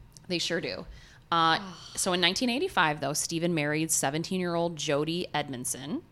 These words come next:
Speaker 1: and then they had two children together. Um,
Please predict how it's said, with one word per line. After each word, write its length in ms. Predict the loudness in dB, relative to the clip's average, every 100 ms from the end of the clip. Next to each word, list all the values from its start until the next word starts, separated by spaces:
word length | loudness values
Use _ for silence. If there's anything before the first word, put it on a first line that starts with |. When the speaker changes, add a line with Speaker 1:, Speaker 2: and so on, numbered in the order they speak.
| -20 -20 -20 -12
Speaker 1:
and 140 | -6
then 100 | -2
they 80 | -2
had 220 | -2 -6
two 200 | -6 -6
children 360 | -4 -4 -4 -8
together. 480 | -12 -12 -8 -6 -8 -14 -20 -20 -10 0
Um, 720 | 4 4 4 2 0 -4 -8